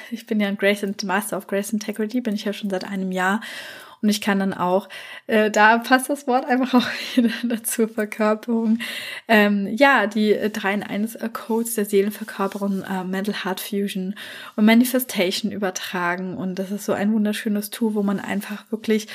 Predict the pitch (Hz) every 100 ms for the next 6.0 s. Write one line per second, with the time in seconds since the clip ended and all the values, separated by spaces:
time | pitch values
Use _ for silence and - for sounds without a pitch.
0 | - - - - 233 233 233 214 226 240
1 | 220 214 220 214 220 214 220 233 - -
2 | 202 208 202 208 202 202 196 - 220 214
3 | 156 208 - 208 208 202 - 233 208 208
4 | - 208 208 - - - 226 220 220 220
5 | 220 214 208 214 220 202 202 208 277